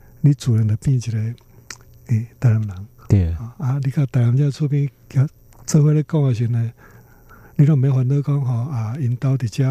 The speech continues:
Speaker 1: 吼，三四百栋啊，文化部十几粒，<laughs> 你敢若甲这本册对调，<laughs> 你就免烦恼，
Speaker 2: 是，
Speaker 1: 就是安尼。
Speaker 2: 是，是，是，你讲的这真正有影呢。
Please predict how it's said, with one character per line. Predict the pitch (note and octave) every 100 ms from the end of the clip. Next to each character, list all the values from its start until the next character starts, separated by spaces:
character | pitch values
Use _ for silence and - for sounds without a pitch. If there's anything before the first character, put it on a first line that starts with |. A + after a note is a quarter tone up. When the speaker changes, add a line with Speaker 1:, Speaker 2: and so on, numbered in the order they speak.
| B2+
Speaker 1:
吼， | A#2+ G2
三 | - A2+
四 | C#3+
百 | B2 C3
栋 | C3+ C3
啊， | C3+ C3+ C3+ - - -
文 | B2+
化 | B2
部 | C3 C#3 C#3+ C#3+
十 | -
几 | C#3+ C3
粒， | D3 - - -
<laughs> | - - D3
你 | E3+
敢 | D#3
若 | C#3+
甲 | C3
这 | A#2+
本 | C#3+ D#3
册 | - -
对 | D#3 B2 C3+ C3
调， | G#2 B2 -
<laughs> | - -
你 |
就 | F3+
免 | C3+ D3
烦 | C3
恼， | C3+ C#3 A2
Speaker 2:
是， | D#3+
Speaker 1:
就 | A2
是 | -
安 | C#3+
尼。 | C#3+
Speaker 2:
是， | - C#3 C3+
是， | B2+ C#3
是， | B2 C3 C3 D#3+ - -
你 | D#3+ F3
讲 | F3
的 | D#3+ B2+
这 | D3 D3+ E3+
真 | - C#3+
正 | E3
有 | A#2+
影 | B2+
呢。 | C#3 B2